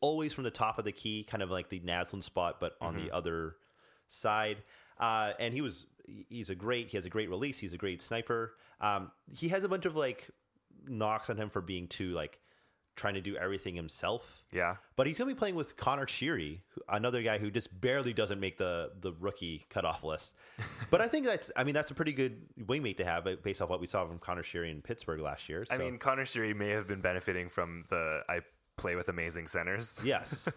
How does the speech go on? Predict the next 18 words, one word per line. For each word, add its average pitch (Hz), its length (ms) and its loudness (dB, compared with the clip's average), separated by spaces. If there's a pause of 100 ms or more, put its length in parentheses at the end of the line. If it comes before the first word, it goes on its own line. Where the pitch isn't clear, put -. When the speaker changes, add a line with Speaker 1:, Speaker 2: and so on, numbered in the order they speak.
(120)
Speaker 2:
<laughs> - 180 -8
Speaker 1:
But 214 200 6
I - 60 8
think 240 180 0
it's 185 240 0 (300)
also 147 280 2
just 120 200 0
having, 107 320 4
like, 92 160 0
those 98 180 -2
talented 90 400 0
wingers 104 500 -2
will 101 100 0
just 98 180 -4 (100)
open 104 320 0
up 87 220 0
Speaker 2:
That's 101 240 2
true. 82 200 0